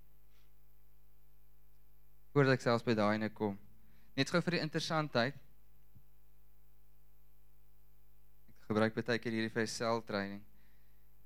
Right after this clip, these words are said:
Ek weet nie van julle nie, maar as 'n kind het ek geleer dat Salomo se groot keuse in sy lewe was tussen wysheid en rykdom.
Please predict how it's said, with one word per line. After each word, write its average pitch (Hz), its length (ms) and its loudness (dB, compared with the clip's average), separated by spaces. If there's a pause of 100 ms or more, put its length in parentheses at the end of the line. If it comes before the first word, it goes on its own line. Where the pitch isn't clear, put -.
(160)
Ek 127 100 0
weet 156 80 6
nie 196 120 6
van 180 80 8
julle 131 180 8
nie, 165 100 4
maar 170 140 8
as 135 120 4
'n - 100 -2
kind 151 200 4
het 139 100 6
ek 139 140 6
geleer 123 500 8
dat 120 240 6 (280)
Salomo 135 680 8
se 127 140 2
groot 135 380 6
keuse 120 540 4
in 117 80 -2
sy 117 160 6
lewe 110 320 4
was 113 240 4
tussen 107 560 0 (680)
wysheid 120 480 8
en 113 200 4
rykdom. 107 500 2